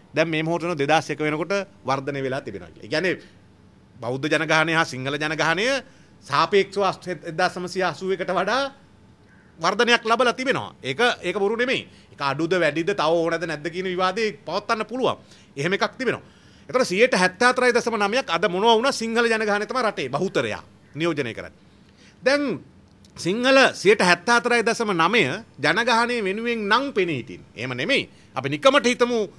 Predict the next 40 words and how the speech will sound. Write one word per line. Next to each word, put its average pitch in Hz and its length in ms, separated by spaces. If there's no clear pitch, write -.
ඔය 175 180
සේනා 208 380
එහෙම 175 260
පෙනී 190 260
ඉන්නවා 226 300
කියලා 185 160
කියනවා 233 300
කියලා. 226 220
එහෙම, 147 260
එහෙම 151 220
පෙනී 190 220
ඉන්නවා 247 220
කියලා. 214 160
එහෙමනම් 233 360
මොනවද 233 260
කරන්න 269 300
ඕන? 113 160
අන්‍ය 202 260
වූ 247 120
ආගමිකයාට 240 720
ප්‍රහාර 202 280
එල්ල 233 180
කිරීම 208 280
නොවේ. 214 320
උදාහරණයක් 190 480
ඇරෙන්න 175 200
කියනවා 175 260
නම් 240 60
අපි 208 220
අපේ 202 200
ප්‍රධාන 180 320
සටන් 165 260
පාඨයක් 185 300
තිබෙනවා 247 400
අධ්‍යාපනයේට 233 800
සියයට 214 340
හයක් 220 280
වෙන් 269 140
කරන්න 185 220
කියලා. 80 240